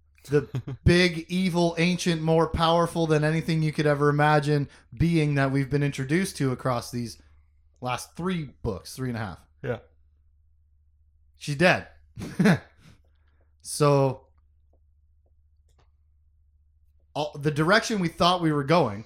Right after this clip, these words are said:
Speaker 1: right? Where what you would think is there's this big, big, powerful thing. We're gonna go have our first skirmish against it. And much like Luke and the Sith on Sinkhole Station,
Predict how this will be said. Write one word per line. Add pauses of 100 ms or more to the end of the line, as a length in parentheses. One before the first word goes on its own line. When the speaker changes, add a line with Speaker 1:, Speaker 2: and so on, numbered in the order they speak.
(120)
Speaker 1:
right? (420)
Where (280)
what
you
would
think
is
there's
this
big,
big,
powerful
thing.
We're
gonna
go
have
our
first
skirmish
against
it. (960)
And
much
like (800)
Luke
and
the
Sith
on
Sinkhole
Station,